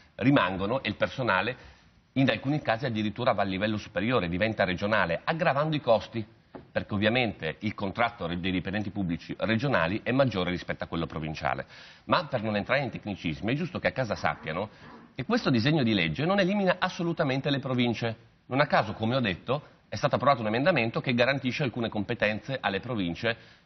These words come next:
e quindi rimangono sostanzialmente inalterate. Semplicemente toglie la possibilità dei cittadini di eleggere chi governa la provincia.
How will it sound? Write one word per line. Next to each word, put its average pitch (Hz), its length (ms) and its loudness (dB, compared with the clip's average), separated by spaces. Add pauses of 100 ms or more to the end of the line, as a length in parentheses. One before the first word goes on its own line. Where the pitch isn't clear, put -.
e 127 100 -2
quindi 147 400 6
rimangono 131 600 2
sostanzialmente 127 760 0
inalterate. 95 600 0
Semplicemente 185 1000 -2
toglie 110 600 2 (140)
la 156 140 2
possibilità 165 880 -2
dei 120 140 -2
cittadini 151 640 0
di 135 180 2
eleggere 165 520 2 (220)
chi 240 280 2
governa 160 500 4
la 160 100 6
provincia. 120 560 2